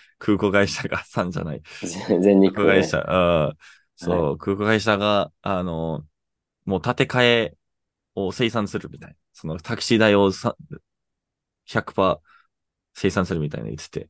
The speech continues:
Speaker 2: あー、そういうことね。
Speaker 1: そう、だから逆に、あの、結構い-、帰るのがめちゃくちゃ楽で、楽で、もう普通にこうタクシーで帰れたから。
Speaker 2: どっち？
Speaker 1: 一万ぐらい、
Speaker 2: 羽田？
Speaker 1: そう、羽田ね。うん。羽田だったけど。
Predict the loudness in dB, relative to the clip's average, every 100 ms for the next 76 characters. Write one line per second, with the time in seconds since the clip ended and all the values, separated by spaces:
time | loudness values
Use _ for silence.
0 | _ -6 0 4 6 6 4 0 0 0
1 | 0 -2 -2 -4 -8 -10 _ _ -2 2
2 | 4 2 4 2 4 4 6 4 0 -2
3 | 0 2 0 2 -2 0 -4 -6 -8 -8
4 | -8 _ _ _ _ _ _ 2 4 4
5 | 2 -2 -4 -8 -2 2 2 2 -2 -2
6 | 0 0 0 -4 -2 -4 -10 -10 -10 0
7 | 0 2 -2 -4 -8 -6 -4 -2 -2 -2
8 | -6 -6 -6 -8 -16 -20 -20 _ _ _
9 | _ _ _ -4 -2 0 2 4 6 6
10 | 6 4 -2 -8 -12 _ _ _ 0 2
11 | 4 4 0 -4 _ _ -4 -2 -4 -8
12 | _ _ _ _ _ _ -6 -2 0 -2
13 | -4 -8 -6 -6 -8